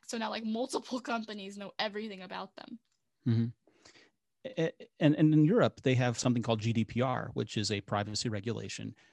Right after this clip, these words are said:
Speaker 2: which makes it so that people have to separate out what cookies you can accept. You can accept only the minimal ones that are required to make your service work,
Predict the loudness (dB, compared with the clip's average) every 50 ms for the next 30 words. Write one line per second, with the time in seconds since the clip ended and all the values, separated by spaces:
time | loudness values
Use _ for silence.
0 | _ _ _ -6 -2 -2 -2 -2 -4 -6 -8 -10 -10 -12 _ _ _ _ _ _
1 | _ _ _ _ _ _ _ _ _ _ _ _ _ _ _ _ -4 0 2 4
2 | 4 4 4 2 0 -2 -6 -8 -8 -6 -4 -4 -4 -4 -4 -6 -6 -6 -6 -6
3 | -6 -6 -6 -4 -4 -4 -4 -4 -4 -4 -4 -2 -2 -2 -2 -2 -2 -4 -8 _
4 | _ _ _ _ _ _ _ -6 0 0 0 0 0 -4 -6 -6 -6 -8 -10 -10
5 | -8 -10 -12 -12 -12 -14 -14 -8 -6 -6 -6 -4 -6 -6 -6 -6 -8 -10 -8 -6
6 | -6 -6 -4 -6 -6 -6 -6 -2 0 2 4 4 4 2 2 2 4 4 4 4
7 | 6 6 6 4 4 2 2 2 2 0 2 2 2 2 2 0 0 -2 -2 -4
8 | -6 -4 -2 0 0 0 0 -2 -2 -2 0 0 0 0 -2 -6